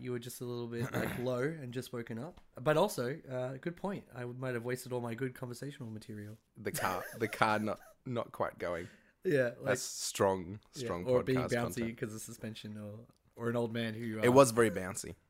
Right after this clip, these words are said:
Speaker 1: <laughs> Yeah, it was.
Speaker 2: That's what I was saying when I was, when I did the, um, when I did the Aladdin tour.
Speaker 1: Yeah.
Speaker 2: And we were in this fucking van. I, I don't like driving. I get, I get, well, I don't like road trips and that sort of stuff.
Speaker 1: Okay.
Speaker 2: That's, there's, there's not a lot that makes me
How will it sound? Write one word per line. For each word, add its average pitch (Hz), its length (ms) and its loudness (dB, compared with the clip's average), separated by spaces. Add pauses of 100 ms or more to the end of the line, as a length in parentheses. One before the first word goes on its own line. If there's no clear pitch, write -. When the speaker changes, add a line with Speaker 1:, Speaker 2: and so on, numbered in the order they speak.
Speaker 1:
<laughs> - 220 -12
Yeah, 151 120 -2
it 113 220 -10
was. 110 80 -8
Speaker 2:
That's 190 160 12
what 220 80 6
I - 20 10
was 175 100 8
saying 190 260 4
when 135 100 6
I 131 40 8
was, 127 260 4
when 123 120 2
I 120 100 4
did 113 180 -2
the, 110 140 4
um, 98 300 -2 (120)
when 101 100 -6
I 98 60 -6
did 92 280 -8
the 82 320 -6 (160)
Aladdin 98 400 -2
tour. 78 420 -6
Speaker 1:
Yeah. 113 180 -4 (340)
Speaker 2:
And 92 120 -6
we 90 60 -2
were 87 80 -2
in 90 140 -2
this 82 140 -6
fucking 80 440 -6 (140)
van. 90 580 -8 (240)
I, 101 180 2
I 120 80 4
don't 156 120 4
like 113 160 2
driving. 78 380 -4 (460)
I 104 120 -2
get, 107 160 0 (120)
I 101 120 -2
get, 101 160 0 (260)
well, 113 160 4
I 117 40 8
don't 127 120 4
like 110 300 2
road 87 260 -2
trips - 420 -6
and 95 120 -6
that 82 120 -8
sort 95 160 -4
of 87 60 -10
stuff. 120 240 -4 (340)
Speaker 1:
Okay. 110 220 -6 (180)
Speaker 2:
That's, 101 280 -2 (160)
there's, 98 260 -2 (120)
there's 98 180 -4
not 110 200 2
a 104 40 2
lot 85 320 -2
that 85 80 -4
makes 80 320 -6
me 73 340 -8